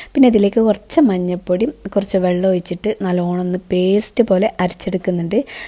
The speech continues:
പിന്നെ കൂടുതൽ വെള്ളം ഒഴിച്ചിട്ട് നമ്മൾ അരച്ചെടുക്കരുത് ട്ടോ. അപ്പോൾ പേസ്റ്റ് പോലെ കിട്ടാല. നല്ലോണം, ഉം, നല്ല സ്മൂത്ത് ആക്കിയിട്ട് അരക്കണം. അപ്പോൾ കുറച്ച് വെള്ളം ഒഴിച്ചിട്ട് നല്ല സ്മൂത്ത് ആക്കിയിട്ട് അരച്ചെടുക്കുക. എന്നിട്ട് ഇതാ ഞാൻ നാലഞ്ച് അള്ളി വെളുത്തുള്ളിയും പിന്നെ ഒരു ചെറിയ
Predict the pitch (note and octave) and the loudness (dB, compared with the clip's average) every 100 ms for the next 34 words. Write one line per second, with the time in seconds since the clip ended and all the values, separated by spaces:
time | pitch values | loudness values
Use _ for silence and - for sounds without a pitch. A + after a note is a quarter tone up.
0 | - C4+ B3 - B3+ B3+ B3+ C4 A3 G3 | -8 -2 -2 2 4 6 6 6 6 4
1 | G3 G3 F#3 G3 G#3 F#3 F3 F#3 - _ | 4 2 0 -2 0 2 0 -2 -6 _
2 | _ G3 G3 F#3+ G3 E3 E3+ E3 E3 E3+ | _ 2 2 2 0 0 0 0 0 -4
3 | F3+ G3 G3 F#3+ G3 - A3 F#3 F3+ - | -2 0 2 2 0 -2 -2 0 0 -2
4 | E3+ - F#3 E3 A3+ - - - F#3 F#3+ | -6 -2 0 0 -2 -6 -20 -12 -6 -4
5 | G3+ G#3 - - F#3 F#3+ F#3+ G3 G#3+ G#3 | -2 -4 -4 -4 -4 -2 -2 -2 -4 -4
6 | G#3+ G#3+ F#3+ F3+ F#3 F3 F3+ F3+ G3 - | -2 -2 -2 0 0 -2 -4 -4 -4 -6
7 | F#3+ - G#3+ - - A#3 F3+ F3+ F3 F#3 | -8 -2 -4 -2 2 2 4 -2 -4 -8
8 | - E4+ F#4 - - - F#3+ - F#3 F3+ | -2 -4 -4 -16 -20 0 0 2 -4 -4
9 | F#3+ F3+ - - - F3+ - - E3+ E3 | -4 -4 -4 -8 -2 -4 -2 -2 -2 -2
10 | G#3 C#4 - - - A#3 A#3+ A3+ G#3+ C4 | -2 -2 -8 -20 -2 0 2 2 2 2
11 | A#3+ F#3+ F#3+ - F#3+ F#3+ F#3+ G3 G3+ F#3 | 0 0 -2 -2 0 2 2 2 2 2
12 | G3 A#3+ F#3 F3+ F3 - G#3 F3+ A3 D4+ | 0 0 2 2 0 -2 0 2 0 -2
13 | - - - _ G3+ F3+ F3 F3 - G3 | -12 -20 -20 _ 0 2 0 0 0 -2
14 | G3 G3+ | 0 0